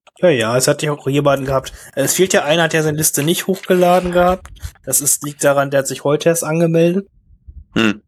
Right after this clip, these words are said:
Speaker 1: Sie so, hm, ja gut, lädt's halt nach hoch, ist ja vollkommen okay.
Speaker 2: Ja, gibt Schlimmeres, ne?
Speaker 1: Und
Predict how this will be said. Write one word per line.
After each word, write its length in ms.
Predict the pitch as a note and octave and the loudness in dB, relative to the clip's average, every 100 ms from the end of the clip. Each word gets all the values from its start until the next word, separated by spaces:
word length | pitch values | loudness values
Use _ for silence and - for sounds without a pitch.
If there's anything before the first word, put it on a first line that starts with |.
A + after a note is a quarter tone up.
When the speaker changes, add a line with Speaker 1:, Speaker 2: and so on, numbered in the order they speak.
| - | -8
Speaker 1:
Sie 140 | A#2+ | -4
so, 160 | A2+ G2+ | -4 -4
hm, 240 | B2+ C#3+ | -4 0
ja 140 | A#2+ | 2
gut, 200 | C3 B2+ - - | 2 -2 -8 -12
lädt's 420 | A#2 A2 A2 - | -8 -2 -2 0
halt 140 | A2 | 0
nach 260 | G#2+ A2 - | 0 0 0
hoch, 160 | - A2+ | 0 0
ist 140 | A#2 | 0
ja 160 | G#2+ F#2+ | -2 -2
vollkommen 340 | - A2 G#2 | -4 -4 -2
okay. 260 | G#2+ - C3+ - _ - - - | -4 -2 -4 -6 _ -20 -14 -6
Speaker 2:
Ja, 300 | - - D3 - _ _ _ _ - | -4 -4 -4 -8 _ _ _ _ -20
gibt 180 | - | -8
Schlimmeres, 440 | - F#2 F2+ - C3+ | -4 -2 -2 0 0
ne? 100 | C3 | 0
Speaker 1:
Und 300 | B2+ B2+ - | -2 -4 -8